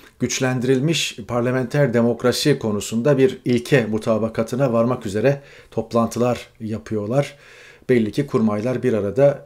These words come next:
e, yeni döneme biçim vermeye çalışıyor. Bütün bunlar A K P'deki oy kaybıyla, Erdoğan'ın erimesiyle ve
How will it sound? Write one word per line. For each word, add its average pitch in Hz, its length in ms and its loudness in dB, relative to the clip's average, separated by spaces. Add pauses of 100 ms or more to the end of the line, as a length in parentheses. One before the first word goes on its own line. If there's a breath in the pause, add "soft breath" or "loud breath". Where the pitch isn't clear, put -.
e, 117 40 -8 (460)
yeni 120 260 4
döneme 120 500 2 (260 soft breath)
biçim 120 340 -2
vermeye 98 360 -4
çalışıyor. 120 640 -2 (460 loud breath)
Bütün 185 280 2
bunlar 127 460 0
A 117 200 -4
K 120 200 -2
P'deki 123 640 0 (120)
oy 139 360 4
kaybıyla, 101 800 -4
Erdoğan'ın 120 640 2
erimesiyle 107 880 -2
ve 117 180 4